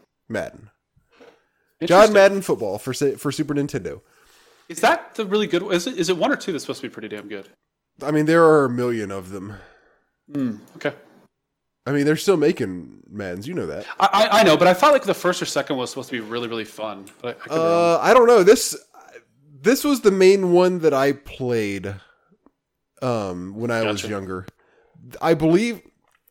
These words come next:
Speaker 1: the, the next one after this probably was a bit better. But, uh, so, but I don't think that I've ever actually played it. So, uh, but this one is really good. So this, I'll just say, uh, this is, this is a very, very good football game.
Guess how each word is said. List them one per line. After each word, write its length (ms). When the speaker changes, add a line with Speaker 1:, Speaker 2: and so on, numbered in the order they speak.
Speaker 1:
the, 180
the 340
next 300
one 180
after 240
this 240
probably 600
was 340
a 80
bit 200
better. 360
But, 280
uh, 320
so, 220
but 160
I 80
don't 300
think 200
that 100
I've 160
ever 240
actually 300
played 240
it. 100
So, 340
uh, 480
but 160
this 140
one 100
is 140
really 220
good. 160
So 80
this, 200
I'll 160
just 140
say, 160
uh, 160
this 200
is, 120
this 160
is 100
a 40
very, 500
very 240
good 180
football 240
game. 300